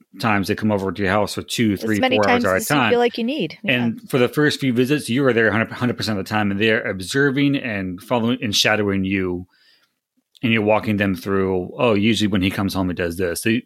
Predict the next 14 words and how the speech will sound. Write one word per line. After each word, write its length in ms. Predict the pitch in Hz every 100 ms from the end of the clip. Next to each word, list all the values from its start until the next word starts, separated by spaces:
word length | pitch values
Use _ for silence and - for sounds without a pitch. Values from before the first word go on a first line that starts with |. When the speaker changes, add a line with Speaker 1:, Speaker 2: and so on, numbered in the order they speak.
| -
Speaker 1:
when 120 | 107
this 160 | 107 107
happens, 320 | 101 101 95
this 160 | 95 98
is 60 |
what 140 | 98 90
he 60 |
wants." 360 | 87 92 92 -
And 60 | 98
you're 80 |
showing 440 | 87 135 120 95 95
them 480 | 113 98 92 87 90 _
those 300 | 113 101 92
things. 580 | - 180 107 95 98